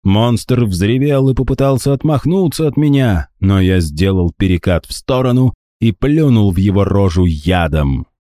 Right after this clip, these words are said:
А буквально в следующее мгновение замечаю невидимый силуэт, лишь для меня обведённый контуром. Силуэт запрыгивает на спину троллю, и в его затылок вонзается копьё.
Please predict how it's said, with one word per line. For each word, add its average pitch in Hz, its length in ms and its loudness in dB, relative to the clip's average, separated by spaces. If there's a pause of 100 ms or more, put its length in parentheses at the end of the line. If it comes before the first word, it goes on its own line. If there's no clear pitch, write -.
(240)
А 98 120 0
буквально 87 480 0
в - 40 -6
следующее 82 540 -2
мгновение 117 680 0 (300)
замечаю 135 680 2
невидимый 156 680 2
силуэт, 135 800 0 (120)
лишь 95 300 0
для 85 200 0
меня 87 420 2
обведённый 78 720 -2
контуром. 64 720 -4 (640)
Силуэт 95 460 0
запрыгивает 107 680 0
на 110 100 2
спину 113 340 0
троллю, 131 520 2
и 113 140 2
в 98 60 0
его 107 300 2
затылок 110 640 0
вонзается 87 800 0
копьё. 76 580 -4